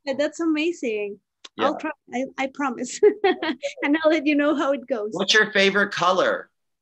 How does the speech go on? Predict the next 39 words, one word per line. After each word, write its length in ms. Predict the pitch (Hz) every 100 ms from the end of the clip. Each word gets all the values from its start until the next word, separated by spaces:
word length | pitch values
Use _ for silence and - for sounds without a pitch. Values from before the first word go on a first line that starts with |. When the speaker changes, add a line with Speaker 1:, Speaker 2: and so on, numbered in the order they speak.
| _ -
Speaker 1:
Pink. 260 | 311 226 - - _ _ _
Speaker 2:
Okay, 520 | 160 214 220 185 185 151
yeah. 220 | 151 143
I 100 | 151
mean, 180 | 156 160
that 160 | 160 160
is 200 | 165 120
one 180 | 147 147
of 100 | 135
the, 100 | 135
we 200 | 117 143
have 320 | 156 151 139 - _ _ 98
d-, 160 | 131 - 147 151
we 120 | 160
have, 160 | 156 135
like, 240 | 127 117
normal 480 | 127 131 151 165 170
pink 340 | 160 175 170
and 160 | 156 131
light 320 | 127 135 131 -
pink, 340 | 123 104 95 -
and 180 | 120 120
those 220 | 135 127
are 140 | 117
two 280 | - 139 131
of 100 | 120
the 60 | 117
most 300 | 113 110 -
popular 420 | 107 104 104 101
colors. 540 | 101 101 90 85 - - _ _
Go 220 | 110 160 165
figure, 520 | - 170 127 120 104
right? 460 | 120 120 127 147 - _ _ 330
Speaker 1:
<laughs> 100 | -
Speaker 2:
People 300 | 415 - 381
are 260 | 370 - -
imitators. 760 | 294 - - 104 87 69 98 - _ - - - - - _
Speaker 1:
That's 260 | 453 427 - 403
amazing. 840 | 381 359 370 359 330 277 240 240